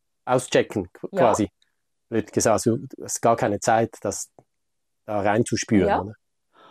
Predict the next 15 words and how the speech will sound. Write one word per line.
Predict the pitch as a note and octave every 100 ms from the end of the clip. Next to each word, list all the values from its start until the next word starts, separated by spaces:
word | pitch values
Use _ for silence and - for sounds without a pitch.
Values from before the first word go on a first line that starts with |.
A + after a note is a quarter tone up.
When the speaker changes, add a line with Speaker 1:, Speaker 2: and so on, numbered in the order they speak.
| G#2
Speaker 1:
Mhm. | F#2+ G#2
Speaker 2:
Und, | C4 C4+ -
und | C4+ C4 C4 - _ _ _ _ _ _ - - - -
was | B3+ C#4 C#4+
man | C4+ C4
sicher | D#4+ D#4 D4 - A3+ B3+
auch | G4+ - - -
nicht | A#3+ D4+ F4 -
vernachlässigen | C#4+ B3 A#3+ C4+ B3 A#3+ - B3+ A#3
darf, | A3 G#3 G#3 -
ist | G#3+ -
einfach | G3 G3 F#3+ G3 -
auch | F3+ E3 -
das | E3+ -
Kollektive. | - B3 G4 G#4 - E4+ F4 G#3 - D3